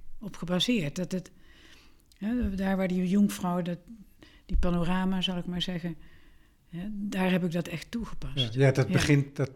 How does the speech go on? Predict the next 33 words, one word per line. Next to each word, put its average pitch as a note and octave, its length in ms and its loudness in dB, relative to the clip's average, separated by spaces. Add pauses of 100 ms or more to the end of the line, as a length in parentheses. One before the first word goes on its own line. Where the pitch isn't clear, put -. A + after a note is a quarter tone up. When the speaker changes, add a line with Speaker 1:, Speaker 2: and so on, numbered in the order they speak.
(140)
Speaker 2:
dat C3+ 280 -4
Speaker 1:
Ja. G#3+ 100 -2
Speaker 2:
is C#3+ 140 -2
iets D#3+ 300 0
wat B2+ 200 0
je C#3+ 140 0
ontdekt C3+ 500 2
in C#3 140 0
Speaker 1:
Ja. A2+ 80 0
Speaker 2:
waarneming, B2+ 800 6
Speaker 1:
Ja. G#3+ 140 -4 (200)
Speaker 2:
in C#3+ 140 2
de B2 100 2
beslotenheid B2 1120 0 (220)
van - 200 0
het A#2+ 140 -2
tekenen. C3 400 4
Speaker 1:
Ja, G#2+ 160 -4 (240)
ja, A3+ 200 -10 (800)
ja. A3 120 -20 (800)
Speaker 2:
Ontdekkingen. C3 720 4 (200)
Speaker 1:
Ja, F#3+ 380 0 (400)
dat F3+ 120 -8
vind G#3 140 2
ik G3+ 80 0
echt G3 160 -2
fantastisch, G3+ 560 -2
hoor, G3 100 -2
dat F#3+ 160 -2
je G3 60 -4
dat F3+ 160 -2
zo, F3 480 -2 (800)
ehm, E3+ 580 2